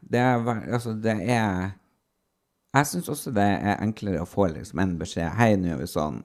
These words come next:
og durt, durt, durt, og bil, og i det hele tatt, og så, eh, tar jo du en del ansvar og sånn, så det synes jeg er greit. Men, eh, nei, jeg synes også det var,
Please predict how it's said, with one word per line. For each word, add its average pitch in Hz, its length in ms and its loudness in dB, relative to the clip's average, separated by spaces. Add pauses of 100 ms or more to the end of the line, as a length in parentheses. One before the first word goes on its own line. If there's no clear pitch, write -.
(140)
og 92 140 -2
durt, 92 160 -6
durt, - 80 -12
durt, 87 240 -4
og 90 80 -10
bil, 85 240 -4
og 62 80 -4
i - 0 -
det 90 100 -4
hele 90 140 -4
tatt, 131 240 0
og 90 80 -6
så, 92 160 2 (1200)
eh, 113 380 6
tar 113 260 4
jo 98 80 2
du 107 400 4
en 92 180 0
del 90 220 0
ansvar 87 400 -4
og 95 80 -6
sånn, 87 160 -8
så 95 160 -10
det 110 180 -4
synes 95 240 -4
jeg 98 200 0
er - 100 -2
greit. 95 380 0 (120)
Men, 117 300 6
eh, 107 320 6
nei, 139 220 2 (240)
jeg 170 80 -4
synes 170 180 -4
også 170 280 -4
det 117 80 -2
var, 104 120 -2